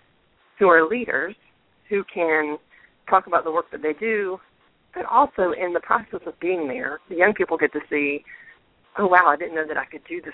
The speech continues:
kind of work, you know, because of my faith." And also, we get to counter the negative images that people see in the media. And so one of the favorite examples for me is after nine eleven, there were a lot of people concerned about terrorism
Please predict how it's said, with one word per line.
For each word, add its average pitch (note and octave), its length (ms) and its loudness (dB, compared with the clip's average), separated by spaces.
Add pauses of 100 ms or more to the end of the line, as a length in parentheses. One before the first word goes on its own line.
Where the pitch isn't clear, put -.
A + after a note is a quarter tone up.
kind C3+ 140 -6
of B2+ 100 -8
work, D3+ 260 -4 (760)
you D3 100 -2
know, C#3 140 -2 (100)
because D#3 260 0
of C#3 80 -4
my C3 220 -4
faith." D3 240 -4
And C3+ 120 0
also, C#3+ 540 2 (1300)
we G3 60 -8
get F#3 160 2
to F3 60 -6
counter E3+ 320 2
the D3+ 100 -2
negative D3+ 280 -2
images D3 340 -4
that D3 100 -16
people - 300 -12
see D3 80 -8
in C3+ 80 -6
the C3+ 60 -4
media. C3 340 -8 (280)
And - 100 -18
so F#3+ 100 6
one G3 200 8
of F#3 80 4
the D3 260 4 (140)
favorite A#3 300 4
examples D#3 460 -2
for D#3 120 -2
me C#3+ 240 0 (1000)
is - 140 2
after F#3 280 2
nine F#3 200 4
eleven, D#3 460 0 (1300)
there A3 100 4
were F#3 80 8
a E3+ 120 6
lot E3+ 240 6
of F#3+ 60 -12 (100)
people D#3 320 -10 (120)
concerned E3+ 340 -6
about D3 260 -4
terrorism F3 500 2